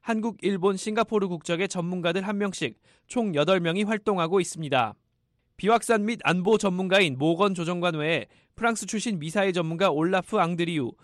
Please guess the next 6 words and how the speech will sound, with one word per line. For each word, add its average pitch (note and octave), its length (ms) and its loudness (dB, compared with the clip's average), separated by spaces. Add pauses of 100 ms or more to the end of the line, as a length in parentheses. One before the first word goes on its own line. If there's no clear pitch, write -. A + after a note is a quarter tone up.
(240)
미국 F3+ 360 -4
금융 G3 280 0
전문가 F3 380 0
스테파니 G#3+ 520 -2
클라인 G#3 380 -2
알브란트, D#3 580 -2